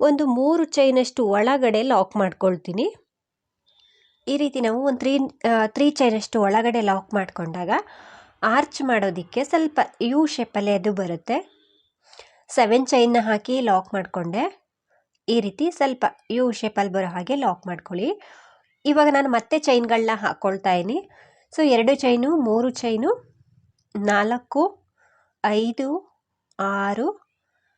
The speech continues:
ಏಳು, ಒಟ್ಟು ನಾವು ಸ್ಟಾರ್ಟಿಂಗ್ ಸೆವೆನ್ ಚೈನ್ನ ಹಾಕಿದ್ವಲ್ಲ, ಅಂದ್ರೆ ಏಳು ಚೈನ್‌ಗಳನ್ನ ಹಾಕಿದ್ವಲ್ಲ, ಇವಾಗ್ಲೂ ಕೂಡ ಏಳು ಚೈನನ್ನ ಹಾಕಿ ರಿಟರ್ನ್ ಅದೇ ಪ್ಲೇಸಲ್ಲಿ ಲಾಕ್ ಮಾಡ್ಕೊಳ್ತಾ ಇದೀನಿ. ಸ್ಟಾರ್ಟಿಂಗ್ ನಾನು ಲಾಕ್ ಮಾಡ್ಕೊಂಡಿದ್ನಲ್ವ,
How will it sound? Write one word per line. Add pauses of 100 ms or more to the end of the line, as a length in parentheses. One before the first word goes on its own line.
(640)
ಏಳು, (500)
ಒಟ್ಟು
ನಾವು
ಸ್ಟಾರ್ಟಿಂಗ್
ಸೆವೆನ್
ಚೈನ್ನ
ಹಾಕಿದ್ವಲ್ಲ,
ಅಂದ್ರೆ
ಏಳು
ಚೈನ್‌ಗಳನ್ನ
ಹಾಕಿದ್ವಲ್ಲ, (560)
ಇವಾಗ್ಲೂ
ಕೂಡ
ಏಳು
ಚೈನನ್ನ
ಹಾಕಿ
ರಿಟರ್ನ್
ಅದೇ
ಪ್ಲೇಸಲ್ಲಿ
ಲಾಕ್
ಮಾಡ್ಕೊಳ್ತಾ
ಇದೀನಿ. (480)
ಸ್ಟಾರ್ಟಿಂಗ್
ನಾನು
ಲಾಕ್
ಮಾಡ್ಕೊಂಡಿದ್ನಲ್ವ,